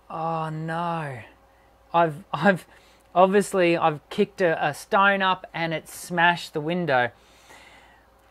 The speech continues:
Now, long story short, I have, I was currently, uh, at that point, I was also in possession of a, uh, a loan car, a courtesy car from a dealership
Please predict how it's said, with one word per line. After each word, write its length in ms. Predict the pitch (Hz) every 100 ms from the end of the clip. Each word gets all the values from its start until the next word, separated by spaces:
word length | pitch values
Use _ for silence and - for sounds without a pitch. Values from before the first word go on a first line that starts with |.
| -
Now, 340 | 214 190 185 - _ _ _ -
long 320 | 202 262 247
story 360 | - 233 190 175
short, 480 | - 277 269 226 - _ _ _ _ -
I 200 | 208 226
have, 280 | 220 208 165 - - - - 202
I 180 | 196 202
was 220 | 190 180
currently, 680 | - 285 269 202 185 175 175 -
uh, 300 | 175 165 180
at 160 | - -
that 160 | 208
point, 180 | - 202
I 60 | 180
was 100 | 175
also 300 | 302 - 190
in 160 | 170
possession 420 | 170 170 175 196 180
of 240 | 180 170
a, 280 | 170 160 156 _ _ _ -
uh, 160 | 160 147
a 120 | 160
loan 420 | 156 190 262 269
car, 280 | 180 170 175
a 60 | 160
courtesy 560 | - 247 262 220 185
car 320 | - 170 170
from 300 | 175 - 165
a 240 | 151 143 139 _ _ -
dealership 640 | 151 247 262 226 - 214